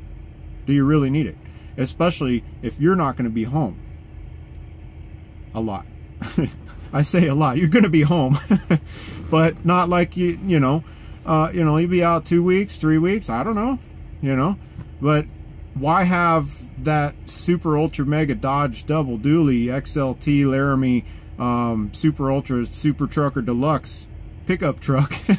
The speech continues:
<laughs> with D V D players and ultra leather and the, the Yes package? You know, it's got everything. Do you want this? Yes. You want, oh, do you want the chrome? Yes. The Yes package. The Yes package double dually truck out in the driveway.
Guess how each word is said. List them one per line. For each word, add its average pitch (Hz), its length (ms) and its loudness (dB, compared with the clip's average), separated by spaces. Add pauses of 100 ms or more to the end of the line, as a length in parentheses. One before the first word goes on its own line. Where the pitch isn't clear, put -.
(600)
<laughs> - 840 -2
with 170 220 4
D 175 140 6
V 165 120 6
D 165 180 4
players 151 520 4
and 143 240 4
ultra 151 340 2
leather 156 460 4
and 135 140 4 (300)
the, 143 300 2
the 147 120 2
Yes 170 300 4
package? 117 720 -2
You 131 160 2
know, 120 180 2
it's 131 140 -4
got 160 200 2
everything. 143 440 2
Do 127 40 2
you 165 100 6
want 170 200 2
this? 165 220 -2
Yes. 135 340 -4
You 127 140 -2
want, 151 320 2
oh, 151 200 4
do 139 60 0
you 151 80 4
want 147 160 4
the 135 80 -6
chrome? 147 280 2
Yes. 135 300 -2 (280)
The 165 80 4
Yes 220 240 4
package. 113 540 -4 (600)
The 143 80 4
Yes 185 240 4
package 165 580 -2
double 156 280 2
dually 160 360 4
truck 160 320 0
out 117 220 0
in 127 100 -2
the 123 60 -2
driveway. 107 640 0